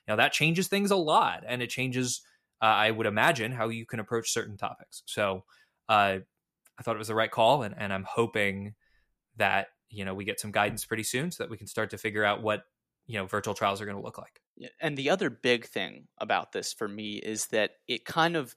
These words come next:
Speaker 2: paves the path for all the other teams when they're trying to figure out, "How are we gonna do fall invitationals?" I know a lot of questions were being asked. Are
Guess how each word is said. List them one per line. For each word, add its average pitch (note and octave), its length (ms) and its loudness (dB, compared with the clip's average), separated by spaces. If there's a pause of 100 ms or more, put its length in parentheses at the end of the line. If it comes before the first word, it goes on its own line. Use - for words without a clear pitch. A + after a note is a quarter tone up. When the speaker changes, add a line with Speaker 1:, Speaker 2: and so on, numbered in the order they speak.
(100)
Speaker 2:
paves C3+ 500 -2
the A2 120 -8
path - 640 -2 (200)
for A2+ 380 0 (100)
all B2+ 260 6
the A#2+ 160 -2
other G#2+ 240 0
teams G#2 480 -10
when G#2+ 100 -10
they're G2+ 80 -6
trying A2 220 -8
to G#2 60 -8
figure B2 300 -2
out, A2 140 2
"How A#2 300 0
are B2+ 60 2
we B2+ 120 -4
gonna A#2+ 200 -10
do A2+ 160 -10
fall A2 320 0
invitationals?" A2 720 -6 (340)
I C#3 140 4
know A3 160 2
a D3+ 40 4
lot A#2 220 4
of E3 100 -2
questions B2 460 -2
were G2+ 100 -8
being - 200 -14
asked. - 260 -14
Are A2+ 280 0